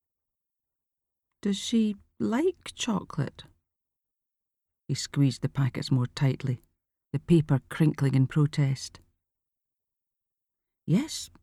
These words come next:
she does. And she's here because she's fallen over and bumped her head. So some chocolate might really cheer her up."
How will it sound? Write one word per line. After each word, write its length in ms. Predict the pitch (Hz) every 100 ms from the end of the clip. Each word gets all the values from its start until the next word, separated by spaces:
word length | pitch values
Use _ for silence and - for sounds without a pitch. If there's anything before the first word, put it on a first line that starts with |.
| _ -
she 140 | -
does. 400 | 143 202 285 - - _ _ _ _ _ _ _ _ _ -
And 140 | 147
she's 140 | 165
here 200 | - 240
because 240 | 220 156 147
she's 140 | 147
fallen 340 | - 165 156 151
over 220 | 165 156
and 160 | 139
bumped 240 | 151 147 -
her 80 | 139
head. 340 | 175 233 - - _ _ _ _ _ -
So 300 | 214 214 -
some 300 | 240 226 -
chocolate 400 | 339 - - 165
might 200 | 156 -
really 300 | 160 180 151
cheer 340 | - 170 147
her 60 | 196
up." 300 | 330 -